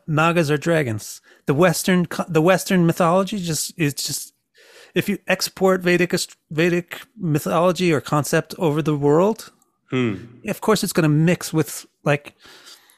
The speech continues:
Speaker 1: it's gonna mix with whatever was there before, and the pronunciations are gonna change, and, uh,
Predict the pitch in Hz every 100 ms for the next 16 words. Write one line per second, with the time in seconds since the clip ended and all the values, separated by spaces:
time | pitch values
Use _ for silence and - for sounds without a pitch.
0 | _ - - 175 156 156 175 - 165 -
1 | 160 151 143 135 135 - 139 127 - -
2 | 147 147 147 131 117 117 - 147 147 -
3 | 143 147 135 135 135 135 - 147 139 139
4 | 139 135 - - - - - - 131 127
5 | 123 117 117